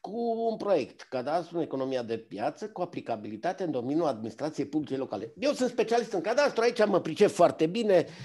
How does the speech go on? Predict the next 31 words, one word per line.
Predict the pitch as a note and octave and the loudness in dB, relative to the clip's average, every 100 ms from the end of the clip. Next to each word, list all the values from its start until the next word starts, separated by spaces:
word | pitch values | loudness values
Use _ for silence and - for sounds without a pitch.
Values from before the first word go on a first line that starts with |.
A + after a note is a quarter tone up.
| - | -18
și | - G3+ | -2 -2
îmi | F3+ | 4
place | B3 - G3 | 4 4 0
să | D#3+ | 2
mă | D#3 D3+ | 4 2
pricep, | C3+ C#3 - F#3 - | -2 -6 -4 -4 0
nu | D#3+ F3 | 2 4
vreau | F#3+ D#3 D3+ | 2 2 0
să | C3+ C#3 | 0 -4
mă | C3+ | -4
bag | A#2 D3+ C#3+ | 0 0 0
în | C3 A#2+ A#2 A2 G#2+ _ _ | -2 -4 -6 -8 -10 _ _
altele | B2+ C3 B2+ A2+ G#2+ | -2 0 -2 -2 -2
și | - A#2 | -4 -4
de-aia | C3+ E3 | -2 0
am | D#3 | 0
nevoie | B2 G#2+ B2+ | 0 -2 -4
de | A#2+ G#2+ | -4 -8
specialiști | - A2+ A2+ G2+ G#2+ A2+ | -8 -12 -10 -8 -8 -8
de | G#2 G#2 | -8 -6
genul | A#2 A#2+ G#2 | -4 -2 -4
dumneavoastră | G2 G2+ F#2+ A#2+ A2 A2 | -4 -6 -2 -2 -2 -8
care | - A2+ A2 G2 - - - _ _ _ | -2 0 0 -2 -8 -20 -20 _ _ _
pot | - A#3+ | -6 -4
să | A#3+ B3+ B3 | 4 6 6
ofere | A#3+ C4+ C4+ C4+ B3+ A#3+ - | 6 6 8 6 4 0 -6
un | A#3+ D#4 | 2 2
discurs | D4+ A3 - G3+ C4 - | 4 0 -2 2 2 0
corect, | - F#3 E3+ A3 A3+ | -2 4 6 6 4
coerent, | F#3 E3 F3 A3 A3 - | 6 8 8 6 4 2
logic, | C3 G#3 A#3 E3 - | 8 12 10 8 0